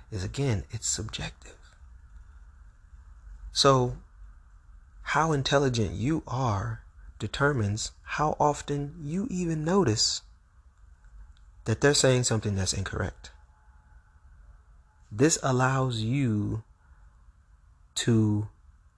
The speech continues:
inherently assess the intelligence between you and also the quality of your conversations.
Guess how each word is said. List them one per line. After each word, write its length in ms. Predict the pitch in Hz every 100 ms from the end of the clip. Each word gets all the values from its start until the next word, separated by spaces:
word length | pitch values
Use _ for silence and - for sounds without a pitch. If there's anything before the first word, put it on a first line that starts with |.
| - 131
inherently 1080 | 120 - - 151 147 123 - 107 101 104 - - - - _ - - - - - - - - - - - - - - - _ -
assess 720 | 117 98 - 107 - - - - - - - - - - - _ - - - - -
the 140 | 107
intelligence 580 | 104 135 127 113 107 104
between 460 | 101 - 143 123
you 240 | 98 90 - _ _
and 160 | 117 113
also 520 | 117 139 - 107 107 -
the 80 |
quality 560 | - - 139 151 131 123
of 140 | 120
your 100 | 120
conversations. 840 | 117 131 120 117 139 135 - -